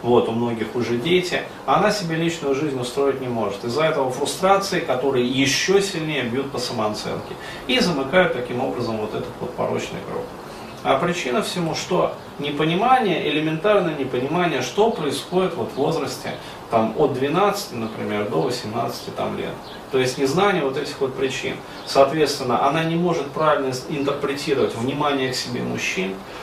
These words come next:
она не может правильно интерпретировать поведение своих сверстников по отношению к себе, она не может,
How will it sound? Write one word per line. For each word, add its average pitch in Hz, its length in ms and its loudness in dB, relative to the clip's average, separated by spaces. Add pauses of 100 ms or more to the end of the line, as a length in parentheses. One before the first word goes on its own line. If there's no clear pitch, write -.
(100)
она 151 260 6
не 170 100 2
может 180 360 2
правильно 147 360 4
интерпретировать 131 880 0
поведение 127 500 0
своих 120 300 -2
сверстников 165 640 -2
по 156 120 -2
отношению 143 520 -2
к - 40 -4
себе, 135 360 -4 (380)
она 170 240 6
не 185 120 4
может, 190 360 4